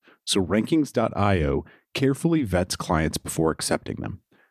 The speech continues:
They're an ideal fit for growth-oriented personal injury law firms. To see if you're a fit, visit rankings dot I O forward slash lawyerist to get started. Support for today's episode comes from Text Expander.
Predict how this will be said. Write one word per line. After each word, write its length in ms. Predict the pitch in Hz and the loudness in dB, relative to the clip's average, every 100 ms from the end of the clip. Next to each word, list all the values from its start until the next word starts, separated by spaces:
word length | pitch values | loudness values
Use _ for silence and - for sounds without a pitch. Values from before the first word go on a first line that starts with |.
| _ | _
They're 120 | 104 104 | 2 4
an 120 | 98 | 2
ideal 420 | 104 131 131 131 | 2 2 4 2
fit 320 | 123 - 120 - | 0 -2 -2 -2
for 120 | 98 | -4
growth-oriented 920 | 87 101 113 113 101 101 104 101 98 | 0 2 2 0 0 2 2 0 -2
personal 380 | - 101 - 92 | 0 0 2 2
injury 240 | 90 90 | 2 2
law 180 | 85 71 | 2 0
firms. 440 | - - - - - _ _ _ _ _ | -4 -6 -6 -8 -10 _ _ _ _ _
To 80 | - | -2
see 160 | 101 110 | 2 2
if 80 | 87 | 4
you're 220 | 104 185 | 2 2
a 40 | |
fit, 320 | - - 57 - _ _ | 2 0 -2 -4 _ _
visit 260 | 110 95 101 | -2 0 0
rankings 540 | 85 120 151 170 151 | 2 2 2 2 2
dot 260 | 113 104 - | 2 0 2
I 280 | 95 87 82 | 2 4 4
O 300 | 69 71 - | 2 -2 -4
forward 440 | - 123 123 131 127 | -6 0 2 2 0
slash 340 | - 90 92 | 0 0 0
lawyerist 600 | - 85 82 65 - - | 0 0 0 0 -2 -4
to 60 | - | -2
get 160 | 76 - | -2 -2
started. 500 | - 131 - - - - _ _ _ _ _ _ _ - | -2 0 -2 -6 -12 -20 _ _ _ _ _ _ _ -4
Support 440 | - - 175 - | -2 2 0 0
for 120 | 120 | -2
today's 340 | - 90 85 78 | 0 0 0 0
episode 500 | 73 - 85 123 - | -4 0 0 -2 -2
comes 260 | 107 107 | 0 0
from 180 | - 107 | 0 -2
Text 360 | - 127 - - | -2 -4 -4 -8
Expander. 540 | - - 69 50 - | -8 -6 -4 -6 -10